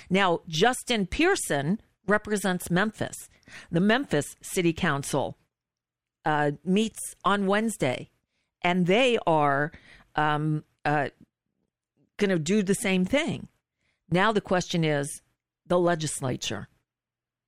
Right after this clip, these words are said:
Do they put up a fight? They say, "No, we're not letting them back in." I think the Civil War might be sped up a little bit if they don't. Whew. Okay.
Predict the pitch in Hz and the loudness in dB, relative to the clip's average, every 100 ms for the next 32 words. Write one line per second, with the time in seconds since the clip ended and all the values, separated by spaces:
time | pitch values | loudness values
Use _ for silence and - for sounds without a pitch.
0 | _ _ _ _ _ - 180 160 - 170 | _ _ _ _ _ 0 2 2 0 -2
1 | 156 123 - 143 226 - 151 - 143 139 | -2 -6 -2 -2 -2 -4 -6 -2 -2 0
2 | 143 139 185 180 139 135 143 170 190 202 | 2 2 2 0 0 0 -2 -2 0 0
3 | 220 214 226 220 262 285 349 _ _ _ | 0 0 -2 -2 -4 -6 -8 _ _ _
4 | _ _ _ _ _ _ _ _ _ _ | _ _ _ _ _ _ _ _ _ _
5 | _ _ _ - 151 143 208 208 - 160 | _ _ _ -6 -4 -2 -2 -2 -2 -4
6 | - 190 170 165 151 214 240 143 151 - | -2 -4 0 0 2 2 2 0 -2 -6
7 | _ _ _ _ _ _ _ _ _ - | _ _ _ _ _ _ _ _ _ -2
8 | 180 185 170 - - 180 175 208 175 151 | -2 0 -2 -4 -4 0 0 -2 -2 0
9 | 131 135 135 127 151 - 147 135 135 127 | 0 0 0 0 -4 -2 -2 -2 -2 -2
10 | 123 127 - - _ _ _ _ _ _ | -4 -6 -14 -18 _ _ _ _ _ _
11 | _ _ _ _ _ _ - - - _ | _ _ _ _ _ _ -20 -20 -20 _
12 | _ - - _ _ _ _ - - - | _ -20 -20 _ _ _ _ -6 -4 -4
13 | - - - - - - - - _ _ | -8 -18 -20 -20 -20 -20 -20 -20 _ _
14 | - 208 233 269 202 | -4 0 2 2 0